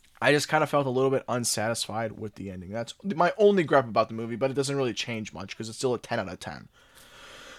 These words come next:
But other characters we see in this game, uh, movie, I keep saying game 'cause I wanna get onto Spider-Man too, 'cause we have so much exciting news for that, guys. But, uh,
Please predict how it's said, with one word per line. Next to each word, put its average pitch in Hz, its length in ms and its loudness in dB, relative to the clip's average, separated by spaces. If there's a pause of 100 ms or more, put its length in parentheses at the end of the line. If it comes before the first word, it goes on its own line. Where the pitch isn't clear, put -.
But 165 120 8
other 190 200 12
characters 190 360 6
we 175 100 4
see 180 400 4
in 180 100 6
this 170 260 2
game, 151 300 0
uh, 139 160 -2
movie, 147 440 -4
I 143 60 -12
keep 147 180 -6
saying 156 240 0
game 147 300 2
'cause 135 140 -2
I 135 40 4
wanna 143 280 4
get 139 160 4
onto 135 240 2
Spider-Man 131 720 2
too, 127 320 -2
'cause 127 180 -6
we 127 80 -2
have 123 140 -4
so 139 200 -2
much 127 200 0
exciting 120 420 -4
news 113 200 -8
for - 120 -16
that, 113 240 -6
guys. 113 300 -8 (420)
But, 123 220 0
uh, 120 260 -2